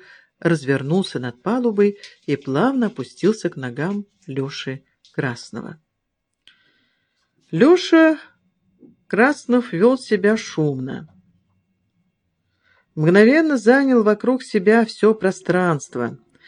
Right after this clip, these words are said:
оставив капитану, команде и всем присутствующим крохотный клочок где-то в стороне кормы. Он сильно стучал башмаками по палубе,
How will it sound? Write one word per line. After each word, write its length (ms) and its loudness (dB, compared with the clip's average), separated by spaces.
оставив 560 0
капитану, 600 0
команде 680 0
и 20 -4
всем 440 -2
присутствующим 960 -4
крохотный 600 -4
клочок 520 -4
где-то 280 -6
в 40 -14
стороне 400 -8
кормы. 540 -8
Он 180 0
сильно 340 0
стучал 420 -2
башмаками 640 -4
по 160 -4
палубе, 760 -4